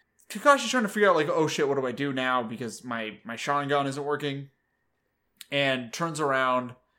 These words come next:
and is like, "Wait a second. Zabuza's about to attack Tazuna and Sakura."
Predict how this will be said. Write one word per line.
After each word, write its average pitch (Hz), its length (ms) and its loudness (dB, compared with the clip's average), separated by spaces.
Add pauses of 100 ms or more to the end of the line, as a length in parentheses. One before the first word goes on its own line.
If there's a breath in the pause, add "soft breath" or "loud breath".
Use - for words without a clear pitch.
(600)
and 143 120 -2
is 120 100 -4
like, 131 160 0
"Wait 127 140 0
a 120 40 -6
second. 117 420 -4 (840)
Zabuza's 123 400 2
about 113 260 -6
to 107 120 -12
attack 104 400 -8 (260)
Tazuna 107 640 -12
and 107 360 -14
Sakura." - 420 -10